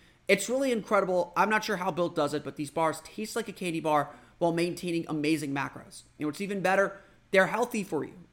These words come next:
Only a hundred thirty calories and four grams of sugar with a whopping seventeen grams of protein. These aren't like those other protein bars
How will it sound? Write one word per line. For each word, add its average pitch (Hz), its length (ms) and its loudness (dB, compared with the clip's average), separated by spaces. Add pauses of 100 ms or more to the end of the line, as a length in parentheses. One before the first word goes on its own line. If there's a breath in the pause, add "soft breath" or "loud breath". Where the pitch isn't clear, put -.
Only 170 220 2
a 165 40 -2
hundred 190 220 0
thirty 220 160 0
calories 190 400 2
and 175 80 -8
four 175 160 -2
grams 165 240 -2
of 147 60 -8
sugar 156 220 -4
with 143 160 -6
a 151 100 0
whopping 180 680 0
seventeen 151 540 -4
grams 143 320 -4
of 143 80 -6
protein. 151 340 -4
These - 160 -8
aren't 160 160 0
like 156 180 0
those 156 160 -4
other 160 220 2
protein 180 380 -4
bars 190 340 4